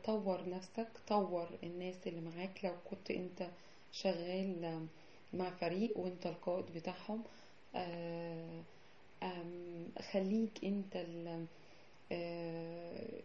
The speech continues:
انت المختلف، آه، ليك بصمة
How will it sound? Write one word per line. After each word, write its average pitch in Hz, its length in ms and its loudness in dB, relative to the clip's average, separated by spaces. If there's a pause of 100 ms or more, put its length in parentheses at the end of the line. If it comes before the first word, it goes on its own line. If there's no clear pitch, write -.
انت 202 220 4
المختلف، 180 680 2 (600)
آه، 185 180 6
ليك 208 460 2 (120)
بصمة 196 380 4